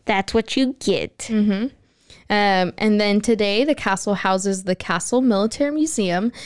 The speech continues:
Speaker 2: and ceremonial facilities for the traditional Cape regiments. Um, and the most exciting thing is, is that restoration has actually uncovered new secret areas that
Speaker 1: Oh.
Speaker 2: before were not mentioned. Um, there might actually be more rooms that haven't been discovered yet.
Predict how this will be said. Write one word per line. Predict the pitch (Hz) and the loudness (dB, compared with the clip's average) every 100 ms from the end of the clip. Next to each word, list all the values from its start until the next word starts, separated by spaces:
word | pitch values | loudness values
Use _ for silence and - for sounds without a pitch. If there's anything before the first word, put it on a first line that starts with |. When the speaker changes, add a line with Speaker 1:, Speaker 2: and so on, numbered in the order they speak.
| - 214 | -6 -2
Speaker 2:
and | 214 | 0
ceremonial | - 196 196 196 202 220 302 | 0 0 0 -2 -2 -2 -2
facilities | 359 330 208 175 170 175 196 220 | -4 -2 0 0 0 0 -2 -2
for | - | 0
the | 190 | 0
traditional | 190 196 190 269 294 | 0 -2 -2 -2 -2
Cape | 294 - 202 - | -2 -2 -2 -4
regiments. | 196 190 165 175 - 82 247 - - - - - | -4 -2 0 -4 -8 -8 -8 -10 -14 -18 -14 -2
Um, | 202 196 185 | 2 2 2
and | 220 | 2
the | 220 | 4
most | 233 359 - | 4 0 0
exciting | 220 - - 339 453 254 | -2 -2 -2 0 4 2
thing | 208 185 165 | 2 0 4
is, | 160 202 - - | 2 2 -2 -2
is | 208 | 2
that | 196 - | 2 2
restoration | 220 - 214 185 294 - 196 165 220 - - - | -2 0 -2 2 0 0 0 0 -2 -6 -16 -2
has | 208 185 | 0 2
actually | 208 - 233 196 | 0 -2 -2 2
uncovered | 202 - 202 190 | 0 0 0 0
new | 208 202 214 302 | 2 4 4 2
secret | - - - 240 - 285 - - | 0 -6 -2 -4 0 -4 -4 -2
areas | 180 196 180 117 78 220 | 2 4 4 2 2 2
that | 196 208 220 | 4 4 4
Speaker 1:
Oh. | 240 285 | 2 0
Speaker 2:
before | - 254 214 | 2 2 4
were | 147 | 2
not | 170 175 - | 2 0 2
mentioned. | 208 254 427 - - 220 254 - - - - | 2 2 0 -2 -2 -2 -6 -8 -18 -16 -4
Um, | 220 214 190 180 - | 0 4 2 0 0
there | 226 | 0
might | 226 262 | 2 0
actually | - 311 - 330 | -2 -4 0 2
be | 320 | 4
more | 233 185 151 165 | 4 4 4 4
rooms | 247 302 339 330 | 4 4 2 2
that | 320 | 2
haven't | 339 349 | 0 2
been | 339 330 | 2 2
discovered | 330 349 339 349 359 | 0 0 2 2 4
yet. | 349 349 | 4 2